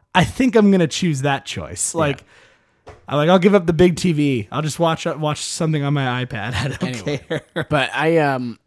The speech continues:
Speaker 2: <clears throat> so on Monday, or I'm sorry, Tuesday, yeah, I was, I was just like, ah, I was feeling out of it. Went to Disneyland, and I immediately, like, once we got there, I'm like, "This was a huge mistake."
Speaker 1: Yeah.
Speaker 2: 'Cause I was just like,
Speaker 1: This is
Speaker 2: I,
Speaker 1: not gonna work.
Speaker 2: I was like, my head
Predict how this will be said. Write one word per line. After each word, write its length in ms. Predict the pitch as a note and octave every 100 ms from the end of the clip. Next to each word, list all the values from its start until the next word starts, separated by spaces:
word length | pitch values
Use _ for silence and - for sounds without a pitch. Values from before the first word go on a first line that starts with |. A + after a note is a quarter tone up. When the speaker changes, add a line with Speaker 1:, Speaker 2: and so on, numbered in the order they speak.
| -
Speaker 2:
<clears throat> 200 | - F#3
so 180 | D3 -
on 140 | E3 D3+
Monday, 440 | E3 D#3 C3+ B2
or 240 | C3+ C#3+
I'm 120 | C3 C3+
sorry, 180 | C#3+
Tuesday, 360 | A2+ D3 B2 A2+
yeah, 280 | A#2+ A2 F2+
I 40 |
was, 100 | F#2+
I 120 | A2 A2
was 80 | G#2
just 320 | F#2+ - -
like, 180 | G2+ -
ah, 300 | A2 A#2 G#2
I 20 |
was 160 | F#2+ -
feeling 300 | B2 G#2 B2+
out 160 | E3
of 100 | D#3
it. 200 | D3+ C#3+ - - - -
Went 220 | - E3
to 80 | D3
Disneyland, 880 | C#3 C#3+ C3 C#3 C3+ C3 C3 B2+ B2+ -
and 520 | B2+ B2+ A#2+ A#2 A#2
I 800 | D2+ A2+ A#2 A#2 A#2 A2+ A2+ G#2+ -
immediately, 640 | C3+ C#3 C#3+ D3 A#2+ A#2
like, 180 | A2 A2
once 180 | A2 -
we 60 |
got 160 | A#2 G#2
there, 140 | A2+
I'm 100 | G#2+
like, 220 | G#2 G2+ G2 G2+ -
"This 220 | A2+ G#2
was 180 | G#2 F2+
a 80 | F2
huge 300 | F2 E2 -
mistake." 500 | - - - - - _
Speaker 1:
Yeah. 220 | B2 F#2+ - -
Speaker 2:
'Cause 160 | F3
I 140 | D3+ D3
was 160 | C3
just 180 | B2 -
like, 280 | A#2+ A2 G#2+
Speaker 1:
This 140 | A#2+
is 100 | B2
Speaker 2:
I, 40 | B2+
Speaker 1:
not 160 | B2+
gonna 160 | A#2+ G#2+
work. 260 | G#2+ G#2
Speaker 2:
I 80 | C3+
was 120 | C#3
like, 160 | C3+ G2+
my 220 | A2+ A#2+
head 600 | A2 - D3 C#3+ C3+ B2+